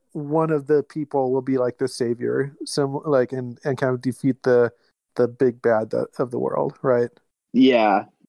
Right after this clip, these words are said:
Speaker 2: There's this whole idea of the book, um, about this savior who's supposed to be reborn before the kind of end of the world thing happens,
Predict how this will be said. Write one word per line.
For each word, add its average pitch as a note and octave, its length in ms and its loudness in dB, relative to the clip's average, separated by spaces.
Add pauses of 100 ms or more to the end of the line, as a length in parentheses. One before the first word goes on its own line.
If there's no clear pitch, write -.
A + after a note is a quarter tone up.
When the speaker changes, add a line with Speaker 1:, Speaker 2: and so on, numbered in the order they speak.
(120)
Speaker 2:
There's E3 260 2
this F3 160 0
whole G3+ 200 4
idea D3 340 4
of B2+ 60 -2
the B2+ 80 0
book, A#2+ 420 -2
um, A#2 340 2
about A2 520 -2
this A2+ 380 -4 (320)
savior C3 500 2
who's B2 180 -2
supposed - 300 -8
to B2+ 60 0
be B2 60 4
reborn A2+ 600 2
before G#2+ 580 2 (420)
the B2 80 -2
kind A#2+ 280 -2
of G#2 120 -4
end A2+ 220 2
of G#2+ 100 0
the A2 100 2
world A2 500 4 (420)
thing A#2 180 0
happens, A#2+ 600 0